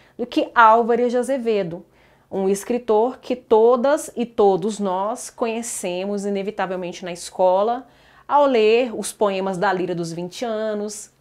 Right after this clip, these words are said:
e ele morreu muito jovem, não chegou a trinta anos de idade,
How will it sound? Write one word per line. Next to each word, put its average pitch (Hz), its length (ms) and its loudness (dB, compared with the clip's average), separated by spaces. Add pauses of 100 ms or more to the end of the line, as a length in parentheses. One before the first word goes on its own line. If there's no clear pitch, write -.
(100)
e 170 180 -2
ele 220 220 6
morreu 175 300 -4
muito 156 260 -10
jovem, 160 500 -6
não 160 120 -10
chegou 165 240 -8
a 190 40 -4
trinta 190 460 -10
anos 165 180 -6
de 156 80 -10
idade, 170 540 -6